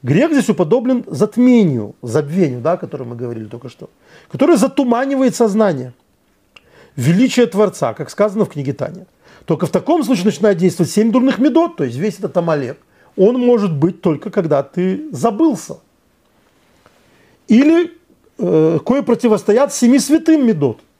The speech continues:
Во всех этих дурных семи качествах, они все соответствуют семи прекрасным качествам. То есть мы понимаем, да, что доброта вполне может, э, развернуться в, в распутство, что строгость раз-, раз-, разворачивается в жестокость.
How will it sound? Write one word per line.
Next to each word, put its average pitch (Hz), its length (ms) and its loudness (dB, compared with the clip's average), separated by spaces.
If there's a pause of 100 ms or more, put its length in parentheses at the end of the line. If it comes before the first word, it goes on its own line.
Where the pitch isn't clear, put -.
Во 139 100 -16
всех 220 240 -4
этих 127 260 -8
дурных 170 400 -4
семи 185 240 -4
качествах, 135 560 -8 (540)
они 156 260 -4
все 165 200 -6
соответствуют 185 500 -4
семи 190 180 -4
прекрасным 226 500 -2
качествам. - 480 -16
То 147 60 -20
есть 117 120 -18
мы 127 60 -16
понимаем, 143 420 -6
да, 160 120 -6
что 139 160 -16
доброта 151 640 -2 (300)
вполне 131 280 -6
может, 120 300 -8 (140)
э, 131 340 -10
развернуться 139 680 -4
в, 123 460 -14
в 120 40 -10
распутство, 170 680 -12 (520)
что - 160 -6
строгость 185 540 -2
раз-, 123 580 -14
раз-, 135 220 -10
разворачивается 123 560 -10
в 117 40 -14
жестокость. 190 560 -6